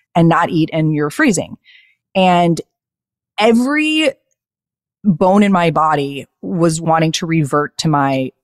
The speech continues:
typical self of complaining and being like, "Oh, oh my God, this sucks. Like, I'm cold and I, I wanna sit down." And, but I didn't do that. I'm like, "No, Kelly, you're going to dig deep and you're gonna find some strength right now.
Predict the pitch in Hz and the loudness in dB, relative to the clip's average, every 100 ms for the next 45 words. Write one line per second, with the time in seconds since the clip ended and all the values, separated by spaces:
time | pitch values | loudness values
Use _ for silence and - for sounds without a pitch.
0 | - 156 175 160 156 - 143 139 - 147 | -8 -4 -4 -2 -4 0 0 0 -6 -10
1 | - 196 175 240 214 190 185 185 151 160 | -4 -4 -2 0 2 2 0 -4 -4 -4
2 | 180 - 190 - - _ - - - - | -2 -4 -6 -8 -14 _ -20 -20 -12 -4
3 | 196 165 - 208 - - - - - - | -2 -2 -4 -6 -6 -4 -6 -6 -8 -6
4 | 180 190 - - 233 165 165 175 170 180 | -2 -2 -4 -2 0 2 0 -6 -6 -2
5 | 190 180 185 185 185 - 208 202 170 165 | -2 -2 0 -2 -2 -2 -2 0 0 0
6 | 165 151 - - _ - 180 208 - _ | -2 -8 -12 -20 _ -12 0 2 2 _
7 | _ _ _ 202 214 147 - 180 202 175 | _ _ _ 0 0 0 0 0 0 -4
8 | 131 170 160 202 277 320 - 165 160 - | -4 0 0 0 0 -2 -2 0 0 -2
9 | 139 135 - 156 190 330 339 175 147 143 | -6 -6 -6 -4 -4 -4 -8 -8 -4 -6
10 | 143 131 254 254 202 190 - 151 147 151 | -6 -6 -4 -4 -4 -6 -4 -6 -4 -6
11 | 147 - 123 135 147 156 - - - 226 | -4 -4 -4 -4 -6 -10 -18 -14 -6 -4
12 | - 254 294 - 151 - - 143 208 | -2 -4 -4 -6 -6 -6 -8 -6 -8